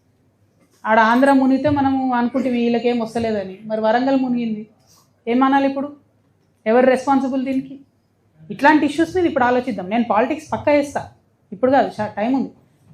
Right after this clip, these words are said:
పాలిటిక్స్ చేసినప్పుడు ఈ రుద్రమదేవి నేల మీద, నేల సాక్షిగా చెప్తా ఉన్నా నేను, ఆడబిడ్డలు రాజకీయం చేస్తే ఎట్లుంటుందన్న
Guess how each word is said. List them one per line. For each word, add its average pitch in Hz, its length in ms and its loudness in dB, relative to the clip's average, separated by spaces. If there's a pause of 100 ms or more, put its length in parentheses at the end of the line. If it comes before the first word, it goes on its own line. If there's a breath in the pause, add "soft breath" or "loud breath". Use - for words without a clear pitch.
(100)
పాలిటిక్స్ 247 360 0
చేసినప్పుడు 285 680 0 (160)
ఈ 214 60 -4
రుద్రమదేవి 254 600 4
నేల 247 220 0
మీద, 262 200 -2
నేల 226 280 -2
సాక్షిగా 247 400 0
చెప్తా 240 320 0
ఉన్నా 233 140 0
నేను, 185 180 -6 (680)
ఆడబిడ్డలు 240 580 4
రాజకీయం 233 440 2
చేస్తే 220 560 -6
ఎట్లుంటుందన్న 220 560 -4